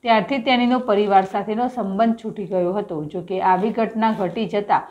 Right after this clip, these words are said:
હત્યા પતિએ સાસરિયા પક્ષને જાણ કરી ગુમરાહ કરવાનો પ્રયાસ કર્યો હતો. પ્રેમ લગ્ન કરનાર બહેનના જીવનો કરુણ અંત આવતા પરિવારમાં શોકનું મોજું ફરી વળ્યું છે.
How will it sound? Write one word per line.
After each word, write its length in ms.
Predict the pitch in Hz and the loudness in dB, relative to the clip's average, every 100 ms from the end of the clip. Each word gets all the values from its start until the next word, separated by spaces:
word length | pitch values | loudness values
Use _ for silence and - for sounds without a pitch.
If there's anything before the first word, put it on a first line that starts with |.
| - _ _ | -20 _ _
હત્યા 420 | 233 226 - 269 - | -6 -6 0 0 2
પતિએ 400 | - 220 214 208 | -2 -2 0 0
સાસરિયા 640 | 208 202 208 220 233 240 240 | 2 0 0 -2 2 2 0
પક્ષને 340 | 202 - 202 | -6 -6 -10
જાણ 300 | 175 190 185 | -6 -4 -4
કરી 320 | 180 233 214 160 | -2 -2 -2 -4
ગુમરાહ 440 | 175 208 214 240 247 | -4 -2 2 4 4
કરવાનો 420 | 226 185 180 190 | 0 0 0 -2
પ્રયાસ 400 | 185 190 202 220 | -4 -2 -2 -2
કર્યો 300 | - 180 165 | -8 -10 -6
હતો. 260 | 175 165 160 160 _ _ _ _ _ - | -6 -8 -10 -14 _ _ _ _ _ -6
પ્રેમ 260 | 220 220 214 | 0 2 2
લગ્ન 240 | 202 208 208 | 0 0 -2
કરનાર 460 | 220 214 226 247 | -2 0 4 4
બહેનના 500 | 220 208 208 220 233 | 4 2 2 2 0
જીવનો 360 | 226 196 190 190 | 0 -2 -4 -6
કરુણ 360 | 190 208 233 240 | -4 -2 -2 -2
અંત 280 | 196 185 208 | -2 -2 0
આવતા 380 | 214 208 175 165 - | -2 0 -2 -2 -2
પરિવારમાં 640 | 220 240 240 233 247 247 | 0 2 4 4 4 2
શોકનું 400 | 214 240 220 247 | -6 -8 -4 -2
મોજું 320 | 214 185 202 | 0 -2 -2
ફરી 260 | - 185 175 | -6 -6 -4
વળ્યું 360 | 175 170 175 175 | -2 -2 -4 -4
છે. 140 | 180 | -8